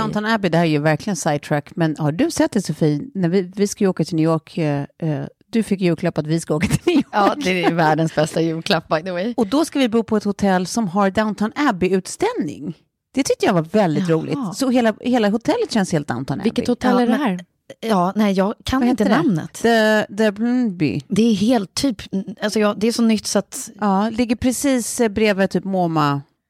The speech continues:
Speaker 3: Alltså, det är nytt då, och på typ
Speaker 1: Ja.
Speaker 3: Upper East Side.
Speaker 1: Ja, det ser extremt härligt ut.
Speaker 2: Ja, det ser extremt härligt. Men vi ska också gå och se Sleep No More.
Speaker 1: Ja.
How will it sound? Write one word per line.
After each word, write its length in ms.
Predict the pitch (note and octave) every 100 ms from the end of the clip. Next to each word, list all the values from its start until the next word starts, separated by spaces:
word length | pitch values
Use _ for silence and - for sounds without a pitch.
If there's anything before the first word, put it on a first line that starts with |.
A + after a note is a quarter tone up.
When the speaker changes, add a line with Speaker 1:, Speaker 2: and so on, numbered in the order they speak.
| -
Speaker 3:
Alltså, 160 | G#3 G#3
det 80 |
är 80 | G#3+
nytt 260 | G3+ G3+ -
då, 80 | - D#3
och 320 | C#3+ C#3 -
på 120 | G3
typ 80 | F#3 F3
Speaker 1:
Ja. 80 | E3+
Speaker 3:
Upper 140 | F3
East 220 | D#3 -
Side. 280 | - - - -
Speaker 1:
Ja, 320 | - F#3 F#3+ G3+
det 120 | G3
ser 240 | - -
extremt 920 | - - - - F3+ G#3 F4 - A2 -
härligt 340 | A#2 F#2 -
ut. 120 | A1+
Speaker 2:
Ja, 80 | -
det 100 | F#3+
ser 120 | -
extremt 420 | G3 - - F3+ E3+
härligt. 220 | D#3 -
Men 240 | G3 G3
vi 80 | E3+
ska 140 | -
också 220 | F#3+ - G3
gå 100 | G3
och 100 | E3+
se 220 | F3 D#3
Sleep 460 | - - E3 D3+
No 180 | - D#3
More. 380 | F3+ G#3 - D#3+ -
Speaker 1:
Ja. 260 | F#3+ G3+